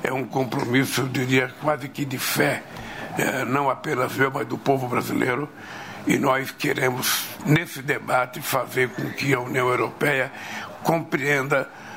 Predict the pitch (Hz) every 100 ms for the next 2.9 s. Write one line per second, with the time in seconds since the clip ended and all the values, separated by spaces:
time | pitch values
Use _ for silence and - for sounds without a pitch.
0 | - - 135 147 - 156 - 139 104 131
1 | 117 139 131 135 127 139 120 113 131 135
2 | 143 151 - 135 127 131 127 107